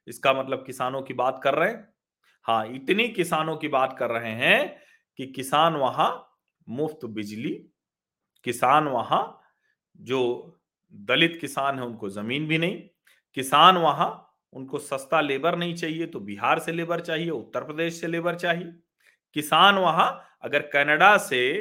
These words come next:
रेमिटेंस नहीं आए तो बहुतों के घर में जो गाड़ी घोड़ा चलता है चलना बंद हो जाए। और किसान वहां हालात ये है कि दरअसल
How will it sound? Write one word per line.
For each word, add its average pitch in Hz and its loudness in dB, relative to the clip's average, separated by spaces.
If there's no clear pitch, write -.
रेमिटेंस 170 2
नहीं 156 -2
आए 147 6
तो 127 -16
बहुतों 127 -4
के 160 -8
घर 131 -4
में 156 -8
जो 165 -8
गाड़ी 127 -6
घोड़ा 143 -4
चलता 135 -8
है 185 -2
चलना 143 -12
बंद 127 -6
हो 95 -10
जाए। - -20
और 104 -12
किसान 151 -2
वहां 113 -6
हालात 127 -2
ये 139 0
है 107 -10
कि 113 -10
दरअसल 131 2